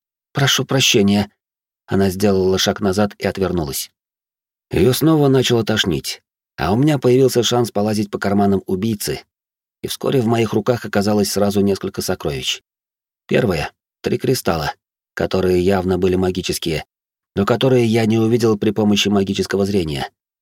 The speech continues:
ибо они были пустые. Второе — три ампулы с неизвестной мне жидкостью. И третье —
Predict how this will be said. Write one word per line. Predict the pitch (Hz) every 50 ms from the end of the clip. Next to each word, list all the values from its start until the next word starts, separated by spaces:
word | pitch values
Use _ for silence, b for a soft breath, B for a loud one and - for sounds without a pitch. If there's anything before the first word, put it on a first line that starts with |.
| _ -
ибо | 107 107 101 104 -
они | - 101 101 98 95
были | 92 98 95 95
пустые. | - - 110 - - 90 76 69 62 - - _ _ _ _ _ _ _ _ _ _
Второе — | - - - 76 80 92 117 123 120 98 - _ _ _ _ _ _ _ _ _ -
три | - 117 117 110 - -
ампулы | - 101 104 107 113 - 127 127 131 123
с | - -
неизвестной | 113 107 98 95 104 98 95 - 107
мне | 101 101 104 98
жидкостью. | 95 92 - - - - - - 76 71 - _ _ _ _ _ _ _ _ _ _ _ -
И | 76
третье — | 71 - 104 95 90 82 - 90 87 80 -